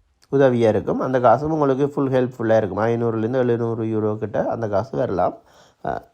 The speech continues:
முதலாவது பேபியா இருந்தா. அதே இது ரெண்டாவது பேபி, மூன்றாவது பேபி என்னைக்குல கொஞ்சம் காசு குறையத்தான் தருவினம். ஏனென்றா நீங்கள் முதல் பாவிச்சதையும்,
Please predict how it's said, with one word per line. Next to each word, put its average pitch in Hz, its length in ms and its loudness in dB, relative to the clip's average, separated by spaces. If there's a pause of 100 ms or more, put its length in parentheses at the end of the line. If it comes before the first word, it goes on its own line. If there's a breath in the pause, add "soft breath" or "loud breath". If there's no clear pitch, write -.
(140)
முதலாவது 135 480 4
பேபியா 87 260 -4
இருந்தா. 85 340 -2
அதே 127 240 2
இது 135 200 -2
ரெண்டாவது 131 460 2
பேபி, 110 300 -2
மூன்றாவது 123 400 0
பேபி 101 280 -4
என்னைக்குல 98 400 -4 (440 loud breath)
கொஞ்சம் 143 320 2
காசு 135 340 2
குறையத்தான் 135 760 2
தருவினம். 120 500 -2
ஏனென்றா 127 340 0
நீங்கள் 127 320 -2
முதல் 127 340 0
பாவிச்சதையும், 123 720 0